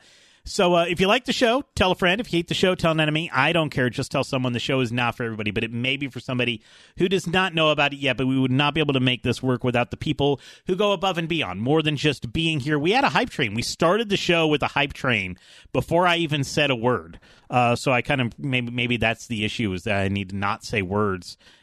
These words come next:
and we'll get more hype train. But thank you so much, Mike Deft, for the resubscription. The Big Five oh.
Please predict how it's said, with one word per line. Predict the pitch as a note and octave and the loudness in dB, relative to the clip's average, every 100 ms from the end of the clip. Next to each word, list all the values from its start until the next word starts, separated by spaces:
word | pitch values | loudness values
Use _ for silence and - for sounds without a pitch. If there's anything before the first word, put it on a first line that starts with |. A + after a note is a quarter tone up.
| - | -6
and | A2 G2 | -4 -2
we'll | G2 | -2
get | A2+ A2 | -2 0
more | G2+ | 0
hype | G2 G#2 | 0 0
train. | - A2 | 0 -2
But | A2 | 0
thank | F#3 E3+ | 0 0
you | F3 | -2
so | - F3 | 0 2
much, | E3 D#3 | 2 2
Mike | D3+ D#3 | 0 0
Deft, | E3 D3+ C#3+ - - - - | 2 0 0 -6 -20 -20 -4
for | E3 | 0
the | D3+ | 0
resubscription. | C#3+ E3+ - C#3+ - D3 D3+ | 0 -2 -2 -4 -2 0 0
The | C#3+ | 0
Big | B2+ B3+ B3 | 2 0 0
Five | - A#3+ A3 | 0 2 2
oh. | F#3+ A3+ A2+ | 2 2 0